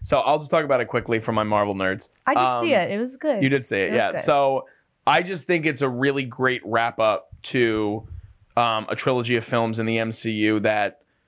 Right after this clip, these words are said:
Speaker 1: people are gonna miss the D N A that comes with these movies, how fun they are. And this film in particular takes a different turn in how emotional it is. And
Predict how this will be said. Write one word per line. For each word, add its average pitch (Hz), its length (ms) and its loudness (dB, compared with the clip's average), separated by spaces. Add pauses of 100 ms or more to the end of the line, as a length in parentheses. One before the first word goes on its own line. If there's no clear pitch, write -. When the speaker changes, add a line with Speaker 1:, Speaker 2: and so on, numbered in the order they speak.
(1120)
Speaker 1:
people 170 260 4
are 151 60 4
gonna 135 140 0
miss 120 420 -2
the 120 80 -10
D 120 220 0
N 117 120 -2
A 117 120 0
that 104 120 -6
comes 113 260 -4
with 87 100 -10
these 98 160 -8
movies, 98 440 -6
how 107 240 0
fun 127 300 -2
they 127 120 0
are. 117 420 4
And 110 360 -6 (300)
this 151 240 0
film 156 260 2
in 131 80 0
particular 123 520 -2
takes 127 280 -4
a 113 40 -4
different 117 400 -2
turn 120 400 -2
in 117 140 -4
how 113 180 0
emotional 113 520 0
it 104 60 0
is. 104 360 -2 (460)
And 117 560 -6